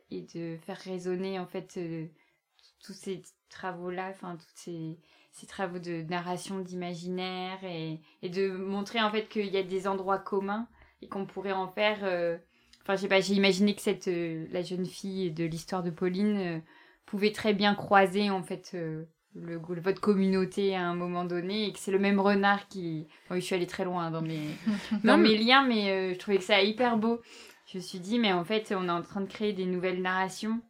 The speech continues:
Speaker 1: qui, qui, ça fonctionne. En fait, nos référents, ils sont en train de changer.
Speaker 2: J'ai l'impression qu'il y a quand même beaucoup de liens dans notamment la littérature entre, euh, la condition, euh,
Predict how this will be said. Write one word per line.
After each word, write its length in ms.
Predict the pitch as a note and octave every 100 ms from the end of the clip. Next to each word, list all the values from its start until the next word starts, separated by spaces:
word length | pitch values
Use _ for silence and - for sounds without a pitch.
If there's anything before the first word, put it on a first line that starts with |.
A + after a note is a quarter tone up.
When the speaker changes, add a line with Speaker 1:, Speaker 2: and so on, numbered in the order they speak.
| _ _ _ _ _ - -
Speaker 1:
qui, 320 | - F#3+ E3+ - -
qui, 180 | G3 F3+
ça 200 | - E3
fonctionne. 600 | G3+ G3+ - G#3 G3+ G3 _ _ _ -
En 80 |
fait, 160 | F#3 G3+
nos 120 | G3+
référents, 520 | F3+ F3 G3 F#3 G3+
ils 100 | G#3+
sont 160 | G3+ F#3
en 60 | E3
train 160 | F3+
de 60 | E3
changer. 420 | - F#3+ F#3 G3 F#3
Speaker 2:
J'ai 120 | G3
l'impression 280 | G3 G3 F4+
qu'il 100 | D4
y 20 |
a 40 |
quand 100 | F#3+
même 160 | G#3+ A3
beaucoup 240 | A3 -
de 100 | A#3
liens 300 | G#3 G3+ B3+
dans 320 | B3+ G3+ F#3+ F#3
notamment 400 | F#3+ G#3+ G#3 A3+
la 160 | G#3
littérature 680 | F#3 F#3 G#3 F#3+ F#3+ C4 A3+
entre, 340 | G3 - -
euh, 300 | G3 F#3+ F3+ F3+ - - - _ _ _ _ _ _
la 160 | G3 F#3+
condition, 720 | G#3 A#3 A3+ G3+ - A#3 A3
euh, 280 | F#3 F3